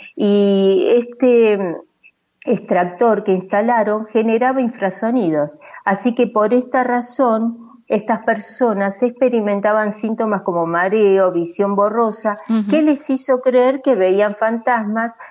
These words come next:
Speaker 1: y que el sitio estaba encantado. Así que,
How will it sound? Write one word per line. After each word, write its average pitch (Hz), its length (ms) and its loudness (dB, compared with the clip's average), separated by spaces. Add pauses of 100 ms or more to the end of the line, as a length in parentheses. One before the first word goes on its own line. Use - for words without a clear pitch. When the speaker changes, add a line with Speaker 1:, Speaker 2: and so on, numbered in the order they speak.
(100)
Speaker 1:
y 285 160 0
que 294 80 2
el 269 80 0
sitio 247 400 -2
estaba 185 340 0
encantado. 165 800 -2 (540)
Así 226 340 -4
que, 208 320 -2